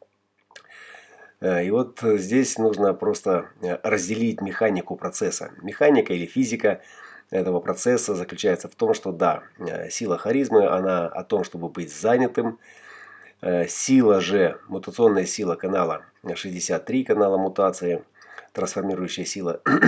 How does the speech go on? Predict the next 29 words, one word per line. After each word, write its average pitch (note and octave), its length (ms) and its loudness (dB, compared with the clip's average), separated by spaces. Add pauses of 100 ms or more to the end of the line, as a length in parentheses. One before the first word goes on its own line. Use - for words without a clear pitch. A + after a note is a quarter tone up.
(100)
<clears throat> - 380 2
это A2+ 200 0
топливо, F2+ 520 -2
это F#2 180 -2
импульс. - 560 -4 (800)
Это - 180 -2
импульс - 520 0 (460)
подъёма. G2+ 640 4 (480)
Э, F#2 180 2
мы G2 140 0
говорим G#2 520 4
запустить G#2+ 800 0
процесс, F#2 500 -4
да? G#2+ 320 -2
Вот F#2 320 -8
запуск G#2+ 380 2
процесса, A#2+ 540 0
он G2 100 4
начинается, F#2 720 -2 (480)
э, F#2 280 2
именно G2 240 -2
из E2+ 120 -4
корневого F#2+ 500 0
центра, A2 400 4
из F2 220 -8
адреналина. F2+ 680 -4 (120)
Э, - 140 -12
чашка F#2 400 -2
кофею, B2 640 0